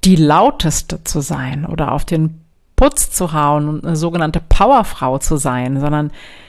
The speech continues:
die Stärke zeigt sich auch in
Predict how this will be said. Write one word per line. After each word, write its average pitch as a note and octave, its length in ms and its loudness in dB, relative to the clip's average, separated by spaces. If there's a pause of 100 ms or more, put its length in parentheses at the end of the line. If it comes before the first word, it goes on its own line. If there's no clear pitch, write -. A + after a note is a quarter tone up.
(260)
die F3+ 100 2
Stärke G3 920 2 (840)
zeigt F3+ 460 -2
sich - 680 0 (1900)
auch F3 360 -4
in E3 420 -4